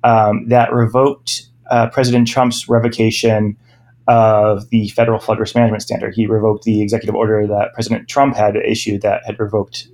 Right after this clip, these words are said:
the standard. Um, there was a kind of an assumption both within the legal community as well as the broader environmental community that that revocation of President Trump's revocation had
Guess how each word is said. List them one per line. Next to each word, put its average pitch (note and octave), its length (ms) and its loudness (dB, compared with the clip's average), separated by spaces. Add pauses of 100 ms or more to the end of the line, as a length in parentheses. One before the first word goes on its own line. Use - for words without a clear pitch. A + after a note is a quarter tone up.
the A2 120 -14
standard. G#2 520 -6 (640)
Um, A2+ 460 2 (560)
there D3 140 4
was C#3 100 4
a A#2 380 4 (180)
kind D3 100 -2
of D3 60 2
an C3+ 80 4
assumption C3+ 460 0
both B2 240 2
within A#2+ 220 0
the A#2 60 4
legal C3 200 0
community C3+ 420 0
as A#2 320 0
well A#2 80 0
as G#2+ 60 -2
the A2 60 -4
broader A2+ 260 0
environmental A2 360 0
community A#2 440 2
that G#2+ 340 0 (240)
that A#2+ 320 2 (320)
revocation C3 880 0
of A2+ 180 2
President A#2 280 0
Trump's C#3+ 220 0
revocation A#2 680 0
had A#2 340 0